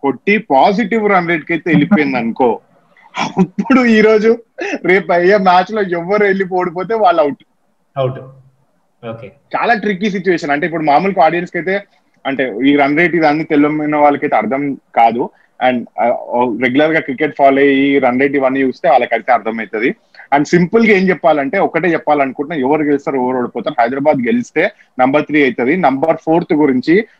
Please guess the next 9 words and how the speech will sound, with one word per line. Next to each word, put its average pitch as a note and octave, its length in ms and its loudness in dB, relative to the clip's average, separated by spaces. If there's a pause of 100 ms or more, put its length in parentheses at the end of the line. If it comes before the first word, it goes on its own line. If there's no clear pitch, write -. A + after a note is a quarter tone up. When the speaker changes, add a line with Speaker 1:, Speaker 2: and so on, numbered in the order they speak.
(100)
Speaker 1:
అప్పుడు F#3 420 2 (300)
ఈ D#3 180 2
రోజు F#3+ 260 2
గెలిచిన F#3 340 0
టీం, D3+ 420 0
ఇప్పుడు D3 220 -2
అయ్యే D#3 220 4
టీం C#3 220 -2
కేకేఆర్ E3 520 2